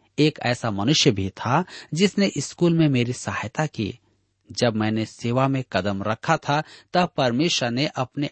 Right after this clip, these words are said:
अनुग्रह में मुझे अपनी ही कलीसिया का एक सेवक बनाया। वहाँ के सदस्य मुझसे प्रेम रखते थे और मेरे प्रति सहानुभूति निभाते थे, जबकि उस समय तो मैं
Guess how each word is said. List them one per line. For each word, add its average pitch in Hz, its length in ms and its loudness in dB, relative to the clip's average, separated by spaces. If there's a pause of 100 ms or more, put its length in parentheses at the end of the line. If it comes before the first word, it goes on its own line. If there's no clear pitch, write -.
अनुग्रह 147 500 -2
में 110 260 -6 (560)
मुझे 131 420 0 (300)
अपनी 190 320 0
ही 175 140 0
कलीसिया 123 580 -4
का 127 280 -4
एक 113 160 -8
सेवक 107 480 -8
बनाया। 196 440 -12 (600)
वहाँ 165 320 -2
के 139 180 -6
सदस्य 107 500 -6
मुझसे 104 500 -6 (380)
प्रेम 113 280 -2
रखते 98 360 -10 (100)
थे 95 180 -18 (340)
और 180 220 4
मेरे 123 320 0
प्रति 143 480 -4 (180)
सहानुभूति 147 1040 -2 (320)
निभाते 104 560 -4 (100)
थे, 98 180 -12 (320)
जबकि 151 520 -2 (100)
उस 127 140 -4
समय 117 380 -4
तो 117 200 -4
मैं 98 320 -6